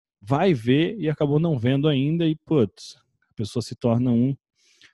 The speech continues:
estraga prazeres, né? Então, a definição basicamente é, é bem simples, bem clara, bem objetiva, mas o importante não é apenas você saber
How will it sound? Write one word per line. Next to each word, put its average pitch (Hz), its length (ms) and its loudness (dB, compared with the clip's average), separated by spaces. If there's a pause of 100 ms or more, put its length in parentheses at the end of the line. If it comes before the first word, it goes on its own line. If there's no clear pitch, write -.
(220)
estraga 170 400 -2
prazeres, 104 560 -4
né? 98 100 -2
Então, 175 260 0 (240)
a 139 60 0
definição 202 500 -2
basicamente 175 600 -2
é, 113 420 -4 (140)
é - 60 -16
bem 156 180 -2
simples, 214 580 -2
bem 117 400 -4 (380)
clara, 139 500 0 (380)
bem 107 120 -8
objetiva, 131 800 -4 (280)
mas 113 360 -4 (200)
o 135 100 -2
importante 156 720 -4 (420)
não 117 180 2
é 147 60 2
apenas 151 320 0
você 135 220 -6
saber 123 500 -4